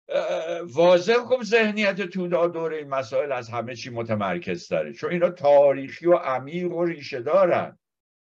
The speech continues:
یعنی تودا واقعاً رنج میبرن، هم خود طبقه کارگرش هم از همین،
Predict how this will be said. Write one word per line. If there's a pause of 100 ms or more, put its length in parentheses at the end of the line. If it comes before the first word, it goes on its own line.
یعنی
تودا
واقعاً
رنج
میبرن،
هم
خود
طبقه
کارگرش
هم
از
همین،